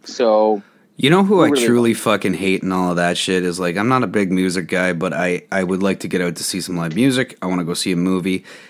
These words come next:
Speaker 2: It's the fucking Ticketmasters out there. The fucking,
Speaker 1: Mm.
Speaker 2: all those ticket selling sons of bitches. Uh, the fucking, instantly, they will sell all of their tickets to StubHub when it goes online. So you gotta be in there in the fraction of a second to get in because they're legally
Speaker 1: Yeah.
Speaker 2: obligated to do that.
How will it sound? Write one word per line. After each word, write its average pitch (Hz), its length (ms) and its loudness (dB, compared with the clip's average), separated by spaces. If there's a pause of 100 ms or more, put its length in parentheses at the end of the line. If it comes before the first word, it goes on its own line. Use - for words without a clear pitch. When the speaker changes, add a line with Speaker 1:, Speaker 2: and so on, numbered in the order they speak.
Speaker 2:
It's - 180 -8
the 87 100 -6
fucking 120 460 -2
Ticketmasters 85 840 -4
out 82 180 -8
there. 82 260 -6 (340)
The - 80 -4
fucking, 110 500 0
Speaker 1:
Mm. - 40 -8
Speaker 2:
all 113 220 4
those 127 220 2
ticket 131 380 -2
selling 110 380 2
sons 101 340 0
of 90 80 -4
bitches. 87 540 -2 (420)
Uh, 98 320 4
the 110 160 2
fucking, 101 600 0 (400)
instantly, 165 800 4
they 127 140 2
will 104 200 2
sell 120 640 2
all 131 240 6
of 165 100 2
their 143 140 4
tickets 131 400 -2
to - 80 -4
StubHub 90 800 -2
when 101 200 -2
it 98 60 0
goes 101 340 -2
online. 98 380 0
So - 120 -4
you 107 60 0
gotta 110 160 2
be 117 260 2
in 110 120 4
there 113 180 4
in 110 80 4
the 110 80 2
fraction - 640 0
of 101 120 -2
a 107 40 -2
second - 520 -2
to 110 60 -8
get 107 260 0
in 101 180 2
because 98 340 -2
they're 107 140 0
legally 110 520 0
Speaker 1:
Yeah. 101 100 2
Speaker 2:
obligated 98 520 -2
to 87 60 -6
do 92 260 -4
that. 87 280 -4